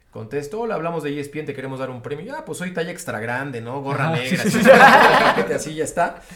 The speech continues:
Speaker 1: No, te queremos mandar al mundial para dos personas, todo pagado, para una semana, partido México-Angola", imagínate. No, empecé a gritar y la
Speaker 2: Sí,
Speaker 1: locura.
Speaker 2: pues.
Speaker 1: Y a partir de ahí otra vez me agarré a mi sueño y seguí insistiendo.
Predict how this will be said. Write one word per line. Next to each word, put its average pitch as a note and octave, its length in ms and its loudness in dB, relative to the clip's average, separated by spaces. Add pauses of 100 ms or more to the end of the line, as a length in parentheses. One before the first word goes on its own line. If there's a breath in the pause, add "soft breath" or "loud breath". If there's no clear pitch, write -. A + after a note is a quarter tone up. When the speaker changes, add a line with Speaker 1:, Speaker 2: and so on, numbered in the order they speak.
(440 loud breath)
Speaker 1:
No, C#4 220 -2
te G#3+ 100 -4
queremos G#3 240 0
mandar F#3 180 0
al G3+ 100 2
mundial F3+ 280 -2
para D#3+ 160 0
dos F3 100 -2
personas, F3+ 420 -8
todo F#3 200 -10
pagado, E3 400 -4
para C3+ 120 -10
una D3 120 -12
semana, D#3 420 -8
partido B2+ 320 -10
México-Angola", C#3 580 -12
imagínate. B2 680 -16
No, F#3+ 260 -8
empecé B2+ 340 -8
a C#3 40 -6
gritar C#3 680 0
y A#3 60 -6
la D3 100 -6
Speaker 2:
Sí, C#3+ 60 -6
Speaker 1:
locura. C3+ 540 -6
Speaker 2:
pues. - 100 -20
Speaker 1:
Y G#2+ 80 -12
a G#2+ 100 -14
partir A2+ 320 -12
de B2 60 -8
ahí B2 100 -8
otra A2 220 -12
vez A#2 260 -12
me G2+ 180 -16
agarré F#2+ 300 -14
a B2 60 -10
mi C3+ 80 -12
sueño D3+ 340 -12 (640 soft breath)
y G2+ 80 -18
seguí G#2+ 240 -12
insistiendo. C#3 560 -8